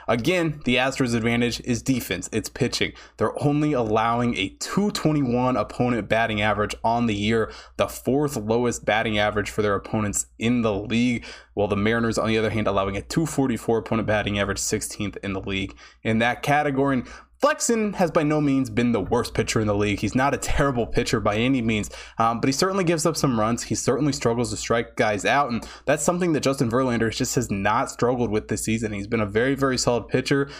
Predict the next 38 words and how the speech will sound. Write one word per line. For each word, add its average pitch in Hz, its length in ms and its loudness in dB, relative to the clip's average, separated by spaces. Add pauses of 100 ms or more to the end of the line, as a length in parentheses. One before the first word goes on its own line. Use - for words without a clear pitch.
(140)
This 107 120 -4
Astros 113 500 -2
team 127 220 0
as 117 220 0
a 110 80 2
whole 123 400 -2 (180)
has 107 140 -2
just 113 180 -4
been 107 100 0
playing 117 300 0
very, 117 300 0
very 123 260 0
good 123 180 0
baseball. 117 480 0
They're 98 220 0
a - 20 -6
very 120 380 0
strong 117 340 0
defensive 110 460 -2
team. 110 240 -2
They 98 140 0
don't 127 340 0
give 117 160 -2
up 117 180 0
runs. 113 300 0
They 98 140 -2
don't 107 320 -2
make 107 240 -4
mistakes, 110 420 -2 (320)
and 107 80 2
I 113 40 -2
think 123 140 0
they 113 100 2
win 110 180 0
this 104 160 0
game 101 180 0
pretty 95 220 -2
handedly. 104 560 -2